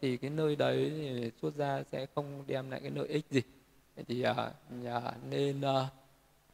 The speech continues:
à, tập sự, nên trải nghiệm qua những cái môi trường, à, nào đó, và mình tự nhìn, à, thấy rằng là cái môi trường nào đó tu tập mà nó còn giống trong kinh điển mà của, à, thời Đức Phật ấy,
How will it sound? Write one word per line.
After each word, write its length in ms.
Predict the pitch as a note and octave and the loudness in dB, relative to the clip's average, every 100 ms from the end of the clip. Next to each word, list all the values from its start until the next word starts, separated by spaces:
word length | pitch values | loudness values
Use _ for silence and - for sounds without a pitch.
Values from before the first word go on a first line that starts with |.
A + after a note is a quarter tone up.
| C#3 | 0
à, 200 | C#3 C#3 C3+ | 2 2 6
tập 120 | C#3+ - | 6 6
sự, 400 | - D#3+ - D3+ | 2 2 4 0
nên 200 | D#3 D3+ C#3 | -2 -2 -4
trải 180 | A#2 G#2+ | -4 -4
nghiệm 240 | B2+ C#3 - - | 0 0 -2 -2
qua 220 | D3 D3 | 0 0
những 160 | D3 D#3 | -2 -4
cái 80 | E3 | 0
môi 200 | D#3 D3+ | 2 2
trường, 380 | - C#3 B2 - - - _ _ | 4 6 6 -2 -20 -20 _ _
à, 160 | B2+ | 2
nào 300 | B2+ B2 A#2 | 4 2 2
đó, 400 | B2 A#2 B2+ D3+ - - | 4 6 8 6 -4 -8
và 420 | C3+ B2 A#2 A#2 A#2 | -4 0 2 2 0
mình 260 | A#2+ A#2 A#2 A#2 A2+ - | -4 -4 -6 -8 -12 -2
tự 140 | C3+ - - _ _ - - | -2 -2 -12 _ _ -14 -6
nhìn, 420 | B2+ C3 B2+ B2+ | -4 -2 -2 0
à, 520 | A#2+ A#2+ A#2+ A#2 A#2+ - - | 2 4 4 2 0 -4 4
thấy 440 | B2 C3 D#3+ G3+ - | 6 6 4 2 -2
rằng 240 | D#3 B2+ A#2 | 0 0 2
là 60 | |
cái 100 | A#2 | 0
môi 180 | D3+ D#3 | 2 2
trường 300 | - C#3 B2 | 6 4 4
nào 240 | B2 A#2 A#2+ | 4 4 4
đó 360 | A#2 A#2+ D3+ - - _ - | 4 4 0 -6 -20 _ 2
tu 120 | C#3+ | 6
tập 200 | C#3 - | 6 4
mà 140 | A#2+ | 0
nó 120 | A#2+ A#2+ | -2 -2
còn 240 | A#2+ A#2 B2 | -2 -2 2
giống 340 | B2 D#3+ A3 B3 - - - | 2 2 -4 -8 -18 -2 0
trong 180 | D#3 D3+ | 2 0
kinh 180 | E3+ D#3 | -4 0
điển 220 | C#3 A2 | 2 2
mà 120 | A2 A#2 - C3+ - - | 0 -6 -8 -20 -14 2
của, 480 | A#2+ A2 A2+ A#2+ B2+ | 6 6 4 2 0
à, 120 | B2+ - | -2 8
thời 180 | C#3 C3+ | 10 10
Đức 200 | E3 - | 6 4
Phật 200 | D3+ | 4
ấy, 80 | - | 6